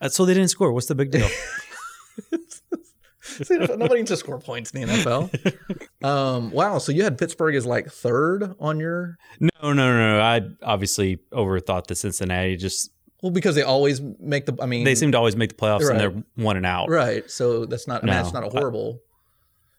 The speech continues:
Speaker 2: um, pick.
Speaker 1: Nope.
Speaker 2: And they should have a balanced team. So I don't know what, I mean, they could just be a week one fluke, and they're actually
Speaker 1: Sure.
Speaker 2: gonna be pretty good. But they should be a legitimate, huh, legitimate team.
Speaker 1: I just think Baltimore's gonna be that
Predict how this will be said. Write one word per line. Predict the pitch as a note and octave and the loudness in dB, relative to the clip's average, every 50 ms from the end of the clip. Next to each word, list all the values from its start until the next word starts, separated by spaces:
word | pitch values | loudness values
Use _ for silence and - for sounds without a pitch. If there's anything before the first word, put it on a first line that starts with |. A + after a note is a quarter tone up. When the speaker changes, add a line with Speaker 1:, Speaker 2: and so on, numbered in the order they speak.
| _ _ _ | _ _ _
Speaker 2:
um, | B2+ B2 A#2+ A#2 A2+ A2+ A2 A#2 A#2+ B2+ C#3 - _ _ | -4 -2 -2 -2 -4 -6 -8 -10 -12 -12 -14 -20 _ _
pick. | - - A2+ | -2 0 0
Speaker 1:
Nope. | A2+ - | 2 0
Speaker 2:
And | D#3 C3 | 0 -2
they | C#3+ D#3+ | -2 -2
should | - - - - - - - - - - A3 C4+ B3+ | -4 -4 -8 -10 -10 -10 -10 -6 0 0 0 0 0
have | F#3+ E3+ C#3+ A#2+ A2+ - - | -2 -2 0 0 0 -2 -2
a | A#2+ A#2 B2 A2+ A2+ A2 G#2+ G#2+ - _ _ _ _ _ _ _ _ _ _ _ _ - | -2 0 0 0 -2 -4 -6 -8 -12 _ _ _ _ _ _ _ _ _ _ _ _ -6
balanced | A2+ B2+ B2 B2 B2 B2 A#2+ A#2+ - - - - | 0 2 2 2 2 0 -2 -4 -6 -10 -8 -6
team. | C#3 B2 A2+ A2 A2 A2 A2+ | -4 -4 -4 -4 -4 -6 -6
So | - - C3+ | -4 -2 -2
I | C#3 | -2
don't | D3 B2 | -2 -2
know | A#2 | -2
what, | A2 A#2 B2+ G2 | -2 0 0 -2
I | |
mean, | B2+ A#2 A#2 A2 G2+ G#2+ | -2 -4 -6 -6 -4 -2
they | B2 B2+ | -2 -2
could | - C#3+ A#2+ | -2 -2 -4
just | A2+ - - | -4 -2 -2
be | A2+ | -2
a | A2 | -2
week | A2+ A2+ A2 - | -2 -2 -4 -4
one | A#2+ A2 A2 | -6 -6 -6
fluke, | - - A#2+ A2+ A2+ - | -6 -6 -4 -4 -4 -4
and | A#2+ A2 | -4 -6
they're | A2 | -6
actually | A2 G#2+ - A2 | -4 -2 0 0
Speaker 1:
Sure. | G2 | -2
Speaker 2:
gonna | A2+ A2+ | -2 -4
be | A2 A2 | -6 -6
pretty | - A#2+ A#2 G#2+ | -6 -6 -8 -6
good. | G#2+ C3 B2 A2+ A2 | -4 -2 -2 -2 -4
But | G#2+ - | -4 -2
they | C#3+ C#3+ B2+ | -2 -4 -4
should | - - - - - - - - G#3 G#3 D#3 A#2 G#2 G2 B2 B2 B2 - _ _ _ _ _ _ _ _ _ _ _ _ _ _ _ - - - | -6 -8 -10 -10 -10 -8 -2 0 2 2 4 2 0 -2 -4 -6 -8 -10 _ _ _ _ _ _ _ _ _ _ _ _ _ _ _ -8 -8 -2
be | G#2+ C3 C3 | 0 2 2
a | C3 A#2+ | 2 2
legitimate, | B2 A2+ G#2+ A2+ B2+ A#2+ A2+ A2 G#2 - - _ _ _ _ _ _ _ _ _ _ _ _ - C#3 - | 2 0 0 0 0 0 0 -2 -4 -6 -10 _ _ _ _ _ _ _ _ _ _ _ _ -20 -10 -8
huh, | D#3+ B2+ - - - | -6 -6 -6 -8 -8
legitimate | C3 A#2+ A2+ A#2+ A#2 A2+ G#2+ - | -8 -6 -4 -4 -4 -4 -4 -4
team. | - A#2+ A2+ G#2+ G#2+ - - - | -4 -4 -4 -4 -6 -8 -6 -4
Speaker 1:
I | B2+ | -2
just | D#3 F3+ F#3 | 0 0 0
think | G#3 D3+ B2 | 2 2 0
Baltimore's | C3 B2+ - C3+ B2+ A#2+ A2 | -2 -2 0 0 0 2 2
gonna | A#2+ A#2 | 2 2
be | A2 A2+ | 2 2
that | G2 G#2+ G2+ G2+ - - | 2 2 2 0 -2 -6